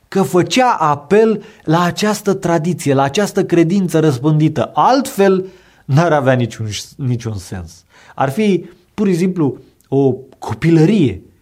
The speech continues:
la care Satana n-a cugetat prea mult. Dar, având în vedere că probabil exista această tradiție răspândită,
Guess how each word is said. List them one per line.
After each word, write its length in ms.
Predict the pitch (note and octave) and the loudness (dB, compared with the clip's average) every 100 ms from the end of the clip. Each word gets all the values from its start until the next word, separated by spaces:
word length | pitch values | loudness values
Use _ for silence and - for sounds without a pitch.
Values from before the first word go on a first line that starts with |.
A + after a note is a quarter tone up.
| _ | _
la 140 | - G#2+ | -8 -4
care 400 | G3 F3 D3+ - - _ _ _ | -2 0 -2 -4 -12 _ _ _
Satana 440 | - A2 D3+ C3+ B2+ | -12 -4 -2 0 0
n-a 220 | C3 C#3 | 0 -2
cugetat 640 | - C3+ A2+ A#2 A#2+ A2 | -2 -4 -2 -4 -4 -6
prea 220 | - G#2+ F#2+ | -6 -8 -6
mult. 360 | F#2 D2 - _ _ _ - - - | -8 -12 -18 _ _ _ -20 -20 -12
Dar, 560 | C#3 D3+ D#3 C#3 A#2+ A#2 - | -2 2 2 2 -2 -6 -8
având 320 | A2+ C3 E3+ | -2 0 0
în 80 | F#3 | 2
vedere 380 | D#3 D#3+ E3 | 2 4 2
că 140 | D#3+ C3 | 0 -2
probabil 600 | A#2+ B2+ A#2 A#3 A#3 F3 | -2 0 2 0 2 2
exista 600 | C#3 A#2+ A#2 A#2+ - B3 | 2 2 -2 -4 0 2
această 420 | A3 D#3 F#3 F#3 | 2 0 -2 -2
tradiție 500 | - C3+ B2+ G3+ G3+ | -2 -2 -2 -2 0
răspândită, 720 | E3+ D#3 - C3 G3 A#3 F3+ | 0 0 0 0 0 0 0